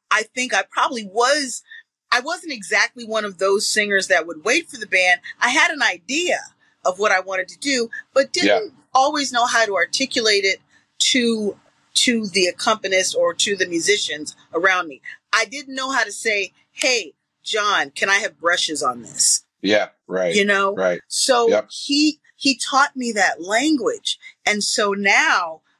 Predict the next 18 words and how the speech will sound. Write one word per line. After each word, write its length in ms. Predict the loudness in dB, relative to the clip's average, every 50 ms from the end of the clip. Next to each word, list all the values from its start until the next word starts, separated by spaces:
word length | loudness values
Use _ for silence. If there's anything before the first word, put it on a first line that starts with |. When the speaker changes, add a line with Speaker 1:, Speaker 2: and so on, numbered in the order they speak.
| _ _ _ _ 0
Speaker 1:
I 220 | 2 2 0 -2
teach 320 | -6 -14 -12 -12 -12 -10 -6 -4
other 240 | -4 -4 -4 -4 -6
singers 520 | -6 -4 -4 -4 -2 -2 -2 -2 -2 0
the 120 | 0 0 0
language. 680 | 2 0 0 0 0 -2 -6 -8 -6 -4 -4 -6 -6 _ _ _ _ _ -20 -20 -20 -20 -6 _ 0
I 160 | 0 0 -2 -4
teach 360 | -6 -4 -4 -4 -4 -6 -4
them, 160 | -4 -4 -4 -2
"Okay, 380 | -4 -4 -2 -2 -2 -2 -4 -6 _ _ _ -2
what 120 | -2 0
do 60 | 0
you 80 | 0 -2
want 160 | -2 -4 -4
the 80 | -6 -6
drummer 320 | -2 -2 -2 0 -2 -2
to 100 | -4 -4
do? 200 | -6 -10 -16